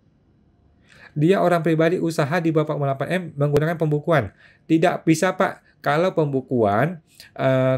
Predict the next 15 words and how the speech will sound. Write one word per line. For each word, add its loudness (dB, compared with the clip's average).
kemungkinan -2
besar 2
dia 2
pilih 2
metode 0
U 2
M 0
K -4
umum 2
kan? 0
Kalau 4
dia 2
pilih 2
metode 2
umum, -2